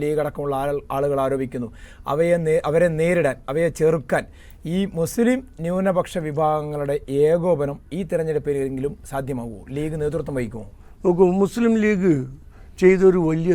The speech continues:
Speaker 2: ദൗത്യമുണ്ട്. അതായത് മുസ്ലിം ന്യൂനപക്ഷത്തെ ജനാധിപത്യത്തിൻ്റെ പാതയിൽ നിർത്തുകയാണ് ഞങ്ങൾ ചെയ്തത്. ഒരു വലിയ, രാജ്യത്തിന് ചെയ്തൊരു വലിയ സേവനമാണത്. രാജ്യത്തിന് മാത്രമല്ല, ന്യൂനപക്ഷ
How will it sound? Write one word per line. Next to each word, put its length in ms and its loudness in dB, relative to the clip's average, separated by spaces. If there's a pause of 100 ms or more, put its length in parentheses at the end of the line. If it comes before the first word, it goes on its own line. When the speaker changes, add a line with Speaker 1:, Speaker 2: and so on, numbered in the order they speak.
Speaker 2:
ദൗത്യമുണ്ട്. 480 -2 (800)
അതായത് 240 8 (120)
മുസ്ലിം 340 4 (100)
ന്യൂനപക്ഷത്തെ 800 4 (680)
ജനാധിപത്യത്തിൻ്റെ 1040 8 (120)
പാതയിൽ 400 4
നിർത്തുകയാണ് 500 0
ഞങ്ങൾ 240 -2
ചെയ്തത്. 260 -8 (680)
ഒരു 160 4
വലിയ, 400 6 (640)
രാജ്യത്തിന് 540 4
ചെയ്തൊരു 360 6
വലിയ 220 2 (140)
സേവനമാണത്. 520 0 (400)
രാജ്യത്തിന് 440 0
മാത്രമല്ല, 340 -2 (400)
ന്യൂനപക്ഷ 360 8